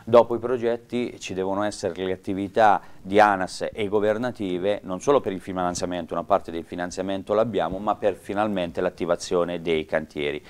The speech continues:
Questo significa che con la volontà e la determinazione gli obiettivi si raggiungono, anche se le sfide sono grandi, passo dopo passo, progressivamente le dobbiamo affrontare tutte, perché questa comunità, la comunità pesarese, la comunità regionale, se rimane unita,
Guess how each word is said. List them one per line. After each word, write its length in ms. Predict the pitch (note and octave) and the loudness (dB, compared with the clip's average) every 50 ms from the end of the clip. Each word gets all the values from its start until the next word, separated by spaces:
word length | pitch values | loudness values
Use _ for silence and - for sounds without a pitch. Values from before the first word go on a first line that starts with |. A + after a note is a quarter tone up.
| - - - | -20 -10 -4
Questo 280 | - C#3+ C3 - B2+ | 0 0 0 0 -2
significa 580 | A2+ A#2+ A#2 A#2 B2 A#2+ A2 A2+ G#2+ F#2 G2 F#2+ | -4 -4 -4 -2 -2 -4 -4 -4 -4 -4 -4 -6
che 160 | F2+ G#2+ G#2 | -6 -8 -4
con 160 | - - B2+ | 0 2 4
la 80 | B2 A#2+ | 4 4
volontà 400 | A#2 A#2 A#2 A#2 A#2 A#2 C3+ A#2+ | 4 4 2 2 2 2 2 4
e 40 | A2 | 4
la 80 | G2+ | 2
determinazione 920 | G2 F#2+ F#2 - G#2+ G#2 A#2 A#2+ B2+ A#2+ - - - B2 A#2 A#2 A2+ A#2 A#2 - - - - - | 0 -2 -2 -2 -2 0 0 0 -2 -2 -2 2 6 6 6 6 4 0 -4 -8 -16 -18 -10 2
gli 140 | G#2+ A2 | 6 6
obiettivi 440 | A#2 G#2 G2+ A2+ G#2+ - A#2+ A2 G2+ F#2+ | 6 6 6 2 0 0 0 0 0 0
si 180 | - G#2 G2 | 0 0 2
raggiungono, 680 | F#2 G2 F2+ D#2 E2 F2 D#2 D#2+ E2 E2 F2 F2+ F2+ - | 2 2 0 -2 -4 -4 -4 -4 -2 -2 -2 -2 -2 -2
anche 320 | - A#2 B2 A2 - G2 | -2 -2 -2 -2 -2 -2
se 300 | F2+ - - G#2+ G2+ - - | -2 2 2 2 2 2 0
le 180 | - G#2+ A2 A2+ | 0 0 0 0
sfide 420 | - - - A#2 A2+ G#2+ F#2+ F2+ | 0 -2 0 0 2 2 2 0
sono 320 | E2+ - G#2 F#2+ F#2+ G2+ | 2 4 2 4 4 4
grandi, 540 | G#2 A2+ A#2+ G#2 F#2+ F#2 F2+ F#2 G2 A2+ A2+ | 6 8 8 8 8 4 0 -4 -6 -6 -8
passo 500 | - - - A#2+ A2+ A#2 - - - G#2+ | -6 0 2 4 4 4 2 -4 -8 -6
dopo 280 | G2 F#2+ F#2+ - G2 G2 | -4 -4 -4 -6 -6 -2
passo, 420 | - G#2+ F#2+ F2 - - - F#2 | 2 4 4 2 2 -4 -12 -12
progressivamente 880 | - - G#2+ A#2 G#2 A2 A2+ - - B2+ B2 A#2+ A#2+ A2+ G2 F#2 G2+ G2 | -8 -6 -6 -6 -6 -6 -10 -8 -4 -2 -2 -2 -2 -4 -6 -6 -6 -8
le 40 | F2+ | -6
dobbiamo 300 | F#2+ F#2 G2 G2+ F#2+ G2+ | -6 -6 -6 -4 -4 -6
affrontare 520 | F2+ - - E2 D#2+ - F2 E2 E2 - | -6 -8 -10 -8 -4 -2 -2 -2 -2 -6
tutte, 340 | - D#2 C#2+ _ - - - - - - - - | -10 -16 -18 _ -18 -20 -20 -18 -20 -20 -20 -6
perché 320 | _ - A2 G2 - A#2+ G#2+ | _ -2 -2 0 0 -2 0
questa 360 | - - D3+ D3 D3 - A2+ | 2 2 2 2 2 0 -4
comunità, 480 | F#2+ G2+ F#2+ G2 G2 G2+ F2+ G#2 F#2+ F2 | -4 -4 -6 -6 -6 -4 0 2 2 2
la 80 | E2+ F2 | 2 0
comunità 380 | - G2+ G2+ G#2 G#2 A2+ B2 | -4 -6 -6 -6 -4 -4 -6
pesarese, 540 | A#2 - G#2+ - A2 G#2 G2+ G2 F2+ - F2+ | -6 -6 -8 -6 -6 -4 -4 -4 -6 -8 -10
la 80 | F2 E2+ | -10 -10
comunità 480 | - - G2+ G#2 G#2+ G#2+ A2 B2 B2 A#2 | -10 -12 -10 -10 -10 -6 -2 0 0 2
regionale, 480 | A2 G2 G2 G#2+ A#2 B2 B2+ B2+ A2+ | 0 0 -2 -2 0 0 0 0 -2
se 160 | - - A#2 | 0 0 0
rimane 420 | A2+ G#2 G#2 A2 A#2+ B2 A#2+ A2 G2+ | 0 2 2 2 2 2 2 2 0
unita, 540 | G2 G2+ G2+ A2+ C3+ C#3+ B2+ - D3 D3+ | -2 -2 0 0 0 0 0 0 -2 -2